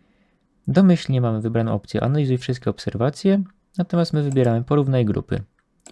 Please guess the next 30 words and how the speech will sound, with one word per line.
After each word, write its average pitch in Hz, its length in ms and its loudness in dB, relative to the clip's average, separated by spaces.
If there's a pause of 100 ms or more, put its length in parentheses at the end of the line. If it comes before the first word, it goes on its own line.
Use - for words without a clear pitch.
(420)
albo 175 240 4
Przedstaw 147 360 -2
wyniki 127 280 0
w 123 60 -8
podziale 110 300 0
na 104 100 0
grupy. 107 260 -6
Te 170 200 -2
dwie 143 260 -2
opcje 131 300 -2
robią 110 300 0 (760)
to 165 120 0
samo, 175 400 2 (300)
tylko 170 580 2
różnica 156 400 2
będzie 123 260 2
w 123 40 -6
prezentacji 120 520 0
wyników. 92 440 -2 (1400)
Weźmy 196 220 2
sobie 151 260 0
na, 135 100 -2
dla 127 200 2
przykładu 117 420 -2
Porównaj 139 420 0
grupy 147 400 0 (680)
i 202 80 -2
tutaj 202 320 0
na 151 120 0
dole 143 340 2